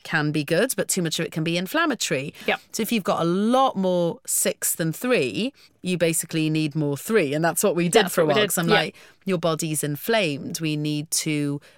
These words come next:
Speaker 1: rebalance that." That's gonna help your stress. If your body's
Speaker 2: Yep.
Speaker 1: less inflamed on a physiological level, it's gonna help balance the sugars, it's gonna help the thyroid.
Speaker 2: Yeah.
Speaker 1: Everything's interlinked. So
Speaker 2: Yeah.
Speaker 1: it's about looking at the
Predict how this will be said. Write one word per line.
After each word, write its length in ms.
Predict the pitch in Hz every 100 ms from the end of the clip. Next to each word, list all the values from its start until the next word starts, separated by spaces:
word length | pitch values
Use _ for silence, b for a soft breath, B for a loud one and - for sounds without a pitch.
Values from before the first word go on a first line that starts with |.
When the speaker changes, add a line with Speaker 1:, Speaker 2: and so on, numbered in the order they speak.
| b
Speaker 1:
rebalance 760 | 160 151 165 165 165 151 -
that." 460 | - 139 147 226 - B B
That's 300 | 160 156 -
gonna 220 | - 156
help 440 | 147 160 147 147 -
your 220 | 151 139
stress. 680 | - - 175 196 302 -
If 80 | 196
your 120 | 170
body's 320 | 160 160 165 202
Speaker 2:
Yep. 80 | 185
Speaker 1:
less 180 | 151
inflamed 720 | - 160 214 226 226 226 226 - B B B
on 160 | 160
a 160 | 156 156
physiological 800 | - - 160 160 151 156 - 151
level, 480 | 156 160 160 156 156 b b b _ _ _ _ -
it's 160 | - -
gonna 160 | 165
help 180 | 147 160
balance 380 | 160 147 151 156
the 100 | -
sugars, 540 | - 220 208 202 196
it's 100 | 202
gonna 180 | - 156
help 200 | 147 147
the 100 | -
thyroid. 760 | 143 - 190 190 180 180 180 185 - B B
Speaker 2:
Yeah. 60 |
Speaker 1:
Everything's 380 | 208 220 214 190
interlinked. 800 | 190 180 - 190 185 - - -
So 180 | - 180
Speaker 2:
Yeah. 220 | 156 151 156 B B
Speaker 1:
it's 100 | -
about 200 | 196 180
looking 280 | 185 - 180
at 140 | -
the 340 | - 160 156